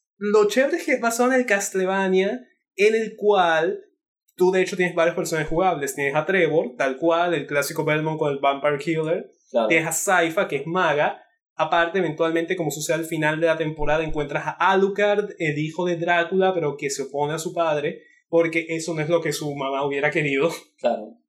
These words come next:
Speaker 1: Y tienes que, esto es interesante, no sé si lo van a adaptar en unas posibles futuras temporadas o si abrieron al man,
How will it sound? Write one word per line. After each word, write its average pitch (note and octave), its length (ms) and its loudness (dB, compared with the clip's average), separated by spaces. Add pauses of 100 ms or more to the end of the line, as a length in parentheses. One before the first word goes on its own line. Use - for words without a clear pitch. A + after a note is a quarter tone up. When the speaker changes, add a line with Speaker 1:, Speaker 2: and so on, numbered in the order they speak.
(360)
Speaker 1:
Y B3 200 0
tienes G#3+ 600 2 (220)
que, F#3 360 0
esto G#3+ 260 2
es D#4 60 4
interesante, F#3+ 580 2
no D3+ 160 0
sé A#3 200 0
si B3 120 -2
lo B3 60 4
van G#3+ 120 2
a A3+ 60 2
adaptar F#3+ 340 0
en G#3 140 2
unas G3+ 180 0
posibles E3 500 -4
futuras E3+ 320 -2
temporadas D#3 480 -2
o E3+ 60 -4
si D#3 260 -2
abrieron C#3 460 0
al D#3+ 100 -2
man, D#3 300 -2